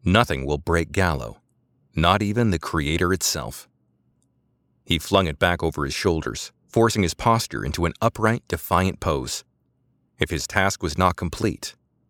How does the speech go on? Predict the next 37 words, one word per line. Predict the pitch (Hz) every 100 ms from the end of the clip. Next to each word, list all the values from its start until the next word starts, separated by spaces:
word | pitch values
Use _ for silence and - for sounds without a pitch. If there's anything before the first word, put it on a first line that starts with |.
| -
then | 78
he | 78 80
would | 95 90
complete | - 76 - 90
it. | - - _ _ _ _ _ _ _ _
It | -
was | 85 95
another | 95 120
test, | - 110 71 - - _ _ _ _ - -
another | 101 113 110 -
invitation | 143 127 - 123 120 73
to | 73
prove | - 120
his | 80 73
worth. | 85 73 62 - _ _ _ _ _ _ _ _ -
Gallo | 87 90 101 95
had | 80
held | - 98 101
back | 95 92 104
with | 104
the | 92
Imperium. | 90 - 101 76 60 - - _ _ _ _ _ _
He | 80
would | 78 73
not | 95 120 123
hold | 73 65
back | 73 67 -
now. | 87 76 62 - _ _ _ _ _ _ _ _ _ _ -
He | - 110
stalked | - 139 156
forward | - 147 131 80
to | 85
the | 80 -
end | 92
of | 90
the | 82
dais, | 90 67 53 -